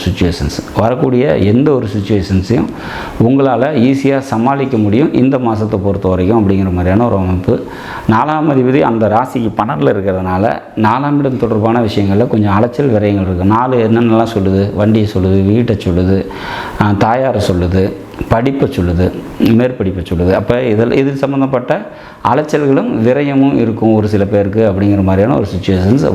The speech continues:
ஓவராலா பார்த்தீங்கன்னா, இந்த மாசம் வந்து உங்களுக்கு பல நன்மைகளை தரக்கூடிய நல்லதொரு மாசமா இருக்கும் அப்படிங்கிறது தான்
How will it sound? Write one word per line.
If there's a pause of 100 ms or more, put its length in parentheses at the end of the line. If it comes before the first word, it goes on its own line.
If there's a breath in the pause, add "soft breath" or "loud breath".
ஓவராலா
பார்த்தீங்கன்னா,
இந்த (140)
மாசம்
வந்து (340 loud breath)
உங்களுக்கு
பல
நன்மைகளை
தரக்கூடிய
நல்லதொரு
மாசமா
இருக்கும்
அப்படிங்கிறது
தான்